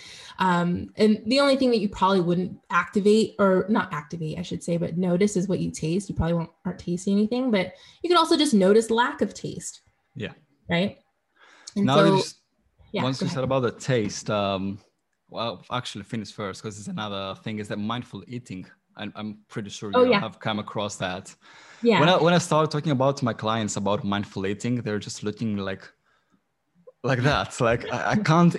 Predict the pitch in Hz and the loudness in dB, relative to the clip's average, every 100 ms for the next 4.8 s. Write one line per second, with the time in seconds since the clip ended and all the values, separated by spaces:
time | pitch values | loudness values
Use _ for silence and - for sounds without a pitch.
0 | - 127 120 107 113 110 101 98 107 - | 0 0 0 -2 0 0 0 -2 -2 -2
1 | 98 90 - 107 107 92 95 92 95 - | -4 -6 -6 -4 -4 -4 -4 -4 -6 -4
2 | 110 110 101 101 101 104 _ - 143 - | -6 -4 -4 -4 -4 -6 _ -14 -14 -6
3 | 127 123 - 123 - 131 98 90 - 104 | -4 -2 -2 -4 -2 -4 -6 -10 -6 -4
4 | 107 101 - - 98 - 101 98 | -4 -6 -10 -12 -12 -6 -6 -6